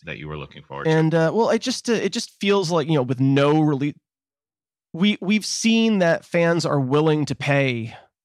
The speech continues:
Speaker 2: theater ticket prices to watch these, um,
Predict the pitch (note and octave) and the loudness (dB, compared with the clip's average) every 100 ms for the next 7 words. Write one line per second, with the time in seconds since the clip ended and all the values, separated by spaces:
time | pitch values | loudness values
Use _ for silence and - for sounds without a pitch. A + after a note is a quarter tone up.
0 | _ E3 E3 D#3+ - D3 D3+ - C3+ B2+ | _ 0 2 2 -2 -4 -2 0 -2 -2
1 | C3 - B2 B2 - - B2 G#2+ - - | -6 -4 0 0 -2 -4 -2 -2 -6 -12
2 | - _ _ _ _ - A#2 A1 A1 B2 | -16 _ _ _ _ -8 -4 -2 -4 -6
3 | C3 | -12